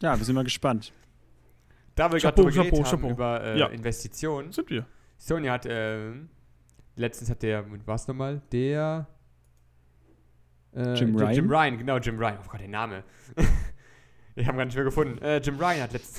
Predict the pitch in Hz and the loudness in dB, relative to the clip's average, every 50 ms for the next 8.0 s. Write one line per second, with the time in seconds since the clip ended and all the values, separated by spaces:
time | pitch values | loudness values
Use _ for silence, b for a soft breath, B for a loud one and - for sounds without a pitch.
0 | 127 120 120 120 117 135 147 156 123 107 107 104 90 - 107 104 104 110 131 135 | -4 -4 -4 -4 -4 -4 -4 -4 -4 -4 -6 -8 -8 -10 -8 -6 -6 -6 -6 -8
1 | 123 113 - 117 107 101 107 - - - 120 113 - 113 123 139 135 123 117 - | -8 -6 -6 -8 -8 -8 -14 -16 -10 -8 -8 -6 -4 -4 -2 -2 -2 -4 -4 -2
2 | 113 113 113 - - - - - _ _ _ - 120 117 113 113 113 113 113 113 | -2 -4 -4 -6 -10 -16 -18 -20 _ _ _ -6 -4 -2 0 0 0 0 -2 -2
3 | 113 - b b b b b b b b - - - 143 147 139 127 120 117 127 | -4 -8 b b b b b b b b -4 0 0 0 0 0 -4 -6 -4 -4
4 | 120 120 123 - - - 165 165 165 165 160 - 139 139 135 139 135 139 131 - | -4 -4 -4 -6 -8 -8 -6 -4 -4 -4 -4 -4 -6 -8 -8 -6 -4 -6 -6 -4
5 | - 175 160 - 131 127 127 123 - 123 120 113 110 110 110 110 123 - _ _ | -4 -4 -2 -2 0 -2 -2 -4 -6 -8 -8 -6 -6 -8 -10 -12 -14 -18 _ _
6 | _ _ - 120 - - - - 175 135 127 101 - 113 - 104 90 - - 95 | _ _ -10 -8 -8 -6 -6 -6 -6 -6 -6 -6 -6 -8 -8 -8 -10 -8 -6 -6
7 | 90 98 107 135 180 - - _ _ _ _ _ _ _ - - - - 139 127 | -4 -4 -6 -6 -10 -14 -20 _ _ _ _ _ _ _ -20 -18 -8 -4 -4 -4